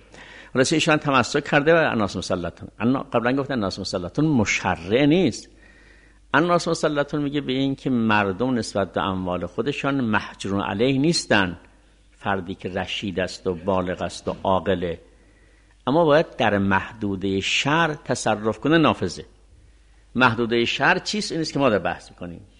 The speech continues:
اون کل-، کبرا رو میگه. میگه بله، مردم بر اموال خود مسلط هستن،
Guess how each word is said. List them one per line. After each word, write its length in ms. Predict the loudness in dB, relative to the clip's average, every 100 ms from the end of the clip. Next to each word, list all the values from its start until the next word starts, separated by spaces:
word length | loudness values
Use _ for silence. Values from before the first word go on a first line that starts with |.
| _ _ _
اون 280 | -2 -2 -4 -12
کل-، 420 | -4 -2 -2 -8 -6
کبرا 340 | -2 4 6
رو 140 | 6 4
میگه. 220 | -4 -14 -20 _ _ -6
میگه 160 | 0
بله، 240 | 2 4 2
مردم 920 | 2 2 2 0 2 2 0 -4 -10 -16 _ _ _ _ -2
بر 240 | 0 2
اموال 380 | 0 0 2 2
خود 280 | 0 -2 -4
مسلط 500 | -4 -4 -2 -2 -2
هستن، 600 | -4 2 2 2 0